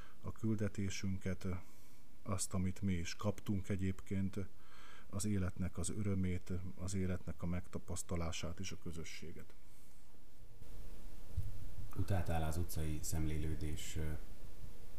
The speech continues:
Speaker 2: gyakorlatban arra, hogy, ö,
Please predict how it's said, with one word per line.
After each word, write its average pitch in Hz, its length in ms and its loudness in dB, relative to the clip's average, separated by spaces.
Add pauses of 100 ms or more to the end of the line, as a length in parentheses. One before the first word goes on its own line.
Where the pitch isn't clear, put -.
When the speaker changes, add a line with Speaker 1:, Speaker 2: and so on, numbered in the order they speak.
(680)
Speaker 2:
gyakorlatban 80 960 2 (220)
arra, 80 300 2
hogy, 78 340 2
ö, 80 100 4